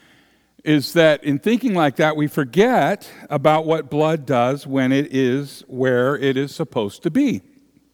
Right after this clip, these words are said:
True, blood makes a mess when it is outside of the body. But when blood is in the inside of the body where it's supposed to be,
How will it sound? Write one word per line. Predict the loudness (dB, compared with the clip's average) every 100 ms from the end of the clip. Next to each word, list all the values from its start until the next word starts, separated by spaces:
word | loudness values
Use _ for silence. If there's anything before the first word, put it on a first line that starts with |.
| _ _ _ _ _ _ _ _ _ _ _ _ _ _ _ _ _ _
True, | -2 4 6 4 0 -4 -12 _ _ _ _ _ _ _ _
blood | 0 4 4
makes | 2 -2 -2
a | -2
mess | -2 -4 -10 -20 _ _ _ _ _ _ _ _ _ _
when | -2 0
it | 2
is | -2 -2
outside | 0 0 0 -8 -8 -8 -16 -20 _ _
of | -10 -10
the |
body. | -8 -8 -8 -14 _ _ _ _ _ _ _ _ _ -8
But | -2 2
when | 4 2
blood | 4 4 4 -2 -12 -20 -20 -8
is | -4 0
in | 2
the | 4 4
inside | 2 2 0 2
of | 0
the |
body | 0 2 2 0
where | 2 0
it's | 0
supposed | -2 2 2 2
to | -6
be, | -4 -2 -2